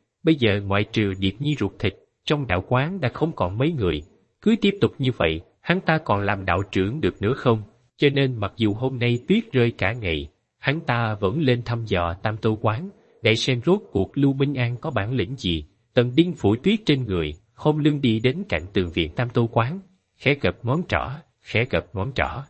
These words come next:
sau đó đột nhiên duỗi thẳng đâm vào mặt tường. Bức tường bị hắn đâm thủng một lỗ. Tần Đinh áp mặt tới, nhìn thấy mặt đất Tam Tô Quán tích một lớp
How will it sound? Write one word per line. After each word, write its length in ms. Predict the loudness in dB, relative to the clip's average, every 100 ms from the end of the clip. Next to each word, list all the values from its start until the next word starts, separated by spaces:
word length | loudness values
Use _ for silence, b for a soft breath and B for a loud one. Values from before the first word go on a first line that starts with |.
| b b
sau 260 | -6 -2 0
đó 280 | 0 -2
đột 240 | 0 0 2
nhiên 200 | 0 2
duỗi 240 | 2 2 0
thẳng 220 | -6 -4
đâm 180 | -4 -2
vào 180 | -2 -2
mặt 180 | -4 -2
tường. 260 | -2 -2 -6 b b 0
Bức 140 | 0 2
tường 260 | 0 0
bị 120 | -2 -2
hắn 180 | -2
đâm 220 | -2 -2 -2
thủng 280 | -6 -2
một 200 | -2 0
lỗ. 360 | 0 -2 -2 -6 -8 -2
Tần 140 | -2 0
Đinh 120 | -2
áp 240 | -2 -4 -4
mặt 160 | -4 -2
tới, 300 | 0 0 -4 _ _
nhìn 160 | -2 0
thấy 180 | 0 0
mặt 200 | -2 -2
đất 140 | -4 -2
Tam 200 | -2 -2
Tô 200 | 0 0
Quán 180 | 0 0
tích 240 | 0 0 -2
một 180 | 0
lớp 100 | 0